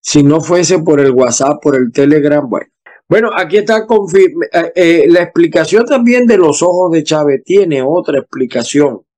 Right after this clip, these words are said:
Eh, los ojos de Chávez también molestan a Nicolás porque todos los dictadores comunistas quieren llegar y ser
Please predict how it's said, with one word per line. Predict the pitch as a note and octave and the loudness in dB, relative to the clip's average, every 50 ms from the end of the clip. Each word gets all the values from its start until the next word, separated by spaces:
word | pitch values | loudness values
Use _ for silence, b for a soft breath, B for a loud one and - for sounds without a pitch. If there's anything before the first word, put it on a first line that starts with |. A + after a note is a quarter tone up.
| _ _ _ _ _ | _ _ _ _ _
Eh, | - D3 C3+ C3 C3 B2+ B2 B2 B2 - _ _ _ _ _ _ | -2 0 2 2 2 2 2 0 -2 -4 _ _ _ _ _ _
los | - F#3+ F#3 F3+ G3 G3 F#3 - - | -4 0 0 2 2 0 0 -2 -2
ojos | C4 C#4+ C#4 D4 C4+ A#3 G3+ | -4 -4 -4 -4 -4 -2 -2
de | G3+ F3+ - | -2 -4 -4
Chávez | - A3 A3 G#3 E3+ D#3 A#2+ A#2+ A#3 - | -4 -4 -4 -4 -6 -6 -6 -6 -6 -4
también | - C3+ C3+ C3+ D3+ F#3+ F3 D3+ C3 B2+ B2+ | -4 -4 -2 -2 0 0 0 0 -2 -4 -2
molestan | B2+ C3 C3+ C#3 D3 F#3 F#3 D#3 D#3 _ - C#3 B2 B2 | 0 0 0 0 0 0 -2 -4 -6 _ -8 -8 -6 -6
a | A#2 A#2 | -4 -4
Nicolás | A#2+ A2+ - - C3 B2 B2 B2 B2 - _ | -4 -6 -4 -2 -2 -2 -2 -2 -4 -8 _
porque | - D3+ D3 - - E3 D3+ C#3 - - _ _ _ _ _ _ _ | -4 -4 -4 -4 -2 -2 -2 -2 -4 -10 _ _ _ _ _ _ _
todos | - A#3 B3+ C#4+ D4+ D4+ C#4+ | -2 -2 -2 -2 -2 -2 -2
los | C4 A#3 G3 D#3+ | -2 -4 -4 -2
dictadores | F3+ F3+ D#3+ D#3 - - D#3+ D3+ D#3 E3+ F#3 G3+ G#3+ G#3 G3 E3+ - - - - _ _ _ _ _ | -4 -4 -4 -6 -4 -4 -2 -2 0 0 0 2 2 0 0 -2 -4 -10 -16 -20 _ _ _ _ _
comunistas | - D#3+ F3 D#3+ D3+ D3 D3 D3+ D#3+ C#3+ - - - - - C3+ C3 C3 - - - _ | -4 -2 0 0 2 2 2 2 2 0 -2 -6 -8 -6 -6 -6 -4 -6 -10 -14 -16 _
quieren | - - G3 G3+ G#3 G#3+ G#3+ G3+ G3 | -6 0 2 2 4 2 2 0 0
llegar | F3 E3+ D#3 D#3+ F#3+ F#3+ F#3 D#3+ | 0 0 0 0 0 -2 -2 -2
y | D#3 C#3+ B2 | -4 -4 -6
ser | - - E3+ E3+ F3 E3 | -6 -4 -2 -2 0 0